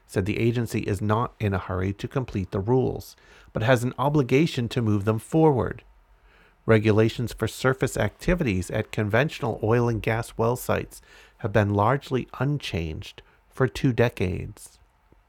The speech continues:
"I hope you will believe me when I say that the D E P, we are not averse to your industry. We are not your enemies," Mister Perry said.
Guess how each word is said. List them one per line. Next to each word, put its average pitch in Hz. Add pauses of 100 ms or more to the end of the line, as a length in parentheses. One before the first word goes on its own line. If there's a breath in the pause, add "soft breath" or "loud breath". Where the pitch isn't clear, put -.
(1200 loud breath)
"I 104
hope 190
you 180
will 160
believe 131
me 98
when 120
I 120
say 127
that 120
the 110
D 123
E 113
P, 113
we 120
are 113
not 117
averse 113
to -
your 110
industry. 135 (460 soft breath)
We 120
are 131
not 101
your 120
enemies," 120
Mister 104
Perry 98
said. 98